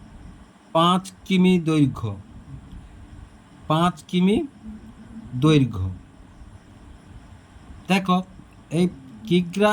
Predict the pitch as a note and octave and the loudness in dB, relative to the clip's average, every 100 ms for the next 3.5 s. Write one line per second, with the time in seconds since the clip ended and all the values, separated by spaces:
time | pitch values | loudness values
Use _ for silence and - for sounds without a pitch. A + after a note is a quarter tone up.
0 | G#3 G#3 G3 - F3 E3 C#3+ C#3+ C3 D#3+ | 2 -2 -4 -2 0 2 2 0 -4 -4
1 | E3 E3+ G3 F#3 A3+ A3 D#3+ E3 E3+ E3+ | -6 -6 -8 -8 -8 -4 -2 0 0 -2
2 | D3+ F#3 D#3 D3 D3+ A#2 A2 - - - | -2 0 0 0 -2 -2 -6 -16 -20 -20
3 | - - D#3 G3+ | -10 -6 0 2